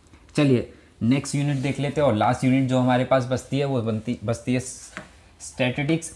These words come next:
and probability की यूनिट, सेवंथ यूनिट है हमारे पास। क्या डिलीट हुआ है वो देख लेते हैं। जो इस पे से डिलीट हुआ है स्टैट में से, वो हुआ है step deviation method for finding the mean। मीन फाइंड करने के अंदर स्टेप डेविएशन मेथड जो होता है वो नहीं करना है हमें,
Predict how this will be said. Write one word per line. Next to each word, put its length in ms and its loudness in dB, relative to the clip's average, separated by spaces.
and 220 2
probability 480 -2
की 160 -4
यूनिट, 320 -2
सेवंथ 500 -2
यूनिट 300 2
है 100 0
हमारे 280 0
पास। 340 -6
क्या 200 10
डिलीट 400 2
हुआ 280 8
है 160 10
वो 140 2
देख 200 2
लेते 280 2
हैं। 120 -2
जो 120 2
इस 120 4
पे 120 2
से 140 4
डिलीट 340 6
हुआ 200 8
है 80 8
स्टैट 320 4
में 140 -2
से, 240 0
वो 140 2
हुआ 220 2
है 80 2
step 380 2
deviation 400 4
method 320 0
for 180 2
finding 440 2
the 140 -2
mean। 200 0
मीन 360 2
फाइंड 360 2
करने 280 0
के 100 2
अंदर 240 4
स्टेप 360 4
डेविएशन 480 6
मेथड 380 0
जो 140 4
होता 340 2
है 120 2
वो 340 2
नहीं 400 0
करना 360 -2
है 200 -4
हमें, 320 -8